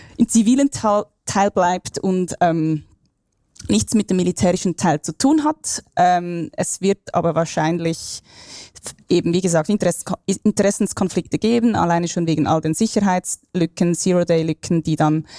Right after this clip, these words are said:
ähm, vielleicht dem N C S C gemeldet werden und wo der benachbarte Geheimdienst dann auch ein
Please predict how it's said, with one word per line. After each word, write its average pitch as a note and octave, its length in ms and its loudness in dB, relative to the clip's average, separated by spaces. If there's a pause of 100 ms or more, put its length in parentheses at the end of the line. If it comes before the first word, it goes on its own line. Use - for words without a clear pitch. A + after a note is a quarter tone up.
(340)
ähm, D3+ 340 2
vielleicht D#3 400 0
dem D#3+ 160 0
N E3+ 200 0
C - 80 -2
S - 140 -4
C D3+ 180 2 (340)
gemeldet E3+ 520 0
werden D#3+ 400 0
und D#3 260 -2
wo D#3+ 260 2 (280)
der D#3+ 180 2 (240)
benachbarte F3 800 0
Geheimdienst F3 720 0
dann F3 140 0
auch - 160 0
ein F3 180 -2